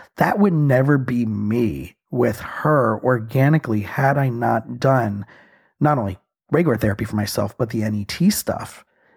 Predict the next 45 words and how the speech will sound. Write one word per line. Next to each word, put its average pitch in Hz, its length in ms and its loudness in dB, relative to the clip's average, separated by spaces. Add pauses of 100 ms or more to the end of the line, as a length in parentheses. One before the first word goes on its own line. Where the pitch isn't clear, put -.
(140)
as 123 200 0
well, 147 340 4
to 131 180 -2
not 139 560 2
be 151 120 2
there 139 160 0
while 120 420 -2 (340)
maybe 165 480 4
she's 143 280 2
going 139 240 2
through 135 160 2
an 127 40 0
emotional 127 460 0
thing. 135 420 4
And, 104 300 0 (380)
right, 127 200 2 (120)
I 113 80 2
could 110 160 -6
take - 160 -4
it 143 60 2
personally, 131 640 0
or 95 100 -2
I 101 60 -2
can 104 120 -8
feel 110 160 -4
like 107 120 -2
I'm 110 60 2
under 120 160 2
attack, 160 440 0
or 117 40 4
I 113 60 2
can 127 120 -2
be 123 100 2
like, 113 160 2
"Oh 113 40 2
my 110 120 0
God, 104 160 0
this 107 160 -4
is 113 60 -6
just 107 180 -6
ridiculous. 110 440 -2
It's 104 120 -8
thirty 104 200 0
years 101 220 -4
later." 117 480 2